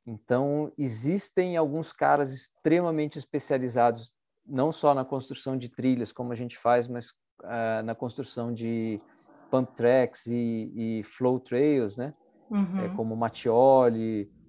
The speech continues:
Speaker 1: o Lu Lancelotti, o Blue. Então,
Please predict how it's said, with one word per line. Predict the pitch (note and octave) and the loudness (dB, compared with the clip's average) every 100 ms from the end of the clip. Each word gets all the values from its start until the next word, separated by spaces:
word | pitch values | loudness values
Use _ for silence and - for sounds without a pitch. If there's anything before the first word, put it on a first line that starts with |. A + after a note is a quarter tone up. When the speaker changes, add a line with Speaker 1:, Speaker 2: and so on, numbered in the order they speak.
| - | -8
Speaker 1:
o | B2 | -4
Lu | B2+ | -2
Lancelotti, | B2 B2 A#2+ B2+ B2 A#2+ C3+ C3 A#2 - A#2 A2 - _ _ _ | 0 -2 -4 -2 2 6 6 6 2 -2 -8 -8 -12 _ _ _
o | B2+ B2 | -4 -4
Blue. | A2+ B2 D3 D3 C#3+ C3 A2+ G#2 _ _ _ _ _ | 0 2 4 4 4 2 -2 -8 _ _ _ _ _
Então, | B2 D3 | -4 -4